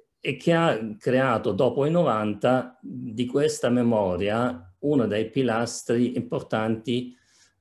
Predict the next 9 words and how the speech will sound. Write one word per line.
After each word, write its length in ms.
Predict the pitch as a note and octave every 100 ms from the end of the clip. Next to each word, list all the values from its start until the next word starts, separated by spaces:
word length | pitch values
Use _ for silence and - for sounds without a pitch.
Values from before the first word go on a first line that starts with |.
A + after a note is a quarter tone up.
| _ -
anche 400 | C3 C3 C3 F#2+
della, 880 | A2+ A2+ A2+ A2 A2 G#2 G#2 G2+ G2
della 320 | G2 G#2+ G2
sua 320 | - A2+ G#2+
ragion 400 | G2+ G#2 A2+ A2
d'essere 640 | G#2+ G#2+ - - - G#2 G2
come 180 | F#2+
Stato. 600 | F#2 - F2+ - G2 - _ _ - _ -
Ehm, 1000 | B2+ A2 G#2+ G#2 G#2 G#2 G2+ G#2 G2